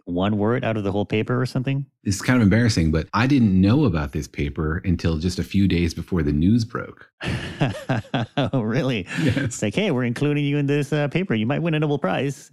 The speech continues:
Speaker 1: Um, good luck."
Speaker 2: <laughs> F Y I. <laughs> It's sort of silly, and it just speaks to how, like, modern science is done in these really big collaborations,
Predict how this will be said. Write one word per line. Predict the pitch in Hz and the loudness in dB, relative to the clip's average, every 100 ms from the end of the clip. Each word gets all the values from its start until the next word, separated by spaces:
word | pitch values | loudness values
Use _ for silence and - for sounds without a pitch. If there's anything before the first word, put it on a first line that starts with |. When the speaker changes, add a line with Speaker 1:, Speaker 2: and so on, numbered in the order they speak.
| - | -4
Speaker 1:
Um, | 123 131 131 127 - | 0 0 0 -6 0
good | 139 | 2
luck." | 143 139 - - | 2 0 -2 -12
Speaker 2:
<laughs> | - - | -16 -6
F | 98 95 | -2 0
Y | 104 101 98 | 2 4 4
I. | 98 104 82 76 78 82 - | 4 2 2 0 -4 -6 0
<laughs> | 120 135 110 127 110 - - 110 - - - - - - - _ | 2 2 0 0 -2 -6 -6 -8 -10 -18 -20 -18 -18 -20 -20 _
It's | 104 | -2
sort | 165 | 0
of | 127 | 0
silly, | - 117 113 | 0 0 2
and | 98 | 2
it | |
just | 104 120 | 0 -2
speaks | - 110 - | -2 -4 -2
to | - | -6
how, | 92 90 87 85 - - _ - | -2 -2 -2 -4 -8 -20 _ -8
like, | 80 - | -6 -4
modern | 78 78 113 90 82 | -4 0 2 2 0
science | - 80 85 87 85 | -2 0 2 0 0
is | 82 - | -6 -8
done | 82 82 | -4 -2
in | 76 | -2
these | 73 78 | -4 -2
really | 95 98 | 0 0
big | 80 90 | -2 -4
collaborations, | - 82 76 78 76 78 82 - 104 110 113 | -6 -8 -6 -4 -4 -2 -2 0 2 2 0